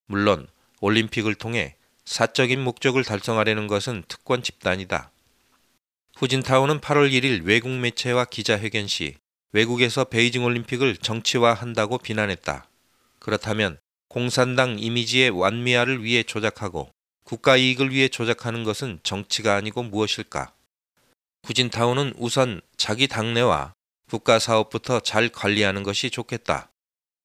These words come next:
사실 중국 공산당 매체는 조작의 능수이다. 늘 유언비어를 날조하고 백성들을 기만했지만 정보가 발달한 요즘은 좀 자제하는 편이다.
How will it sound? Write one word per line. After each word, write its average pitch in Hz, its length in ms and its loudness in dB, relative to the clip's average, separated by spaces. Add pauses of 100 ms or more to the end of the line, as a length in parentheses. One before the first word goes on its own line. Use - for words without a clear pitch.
사실 127 480 0
중국 135 340 -6
공산당 120 580 0
매체는 117 540 -2
조작의 104 400 -2
능수이다. 110 720 -4 (580)
늘 107 320 2
유언비어를 123 640 2
날조하고 113 720 2 (320)
백성들을 113 560 -2
기만했지만 110 680 -2 (420)
정보가 117 460 4
발달한 117 520 2
요즘은 110 460 -2
좀 110 240 -6
자제하는 110 500 -2
편이다. 107 500 -6